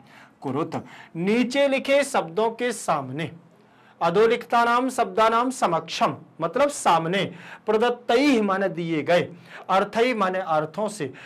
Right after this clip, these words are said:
सह माने साथ, मेलनम माने मिलन, कुरुत माने करो,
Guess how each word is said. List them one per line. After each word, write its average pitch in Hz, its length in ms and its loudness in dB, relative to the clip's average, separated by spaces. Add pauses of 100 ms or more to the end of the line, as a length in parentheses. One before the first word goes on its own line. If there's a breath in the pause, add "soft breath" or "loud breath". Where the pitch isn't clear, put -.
(140 loud breath)
सह 240 340 2
माने 160 280 -2
साथ, 185 460 0
मेलनम 147 520 -6
माने 147 300 -8 (300)
मिलन, 147 400 -2 (360 loud breath)
कुरुत 240 280 0
माने 151 280 -8 (300)
करो, 139 280 -4